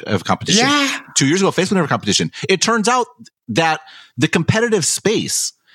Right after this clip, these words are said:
Speaker 1: particularly in a world where you don't control access, you only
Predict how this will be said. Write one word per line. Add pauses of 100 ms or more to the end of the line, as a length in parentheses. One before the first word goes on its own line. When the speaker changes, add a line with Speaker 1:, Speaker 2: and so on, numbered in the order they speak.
(220)
Speaker 1:
particularly
in
a
world
where
you
don't
control (160)
access, (280)
you
only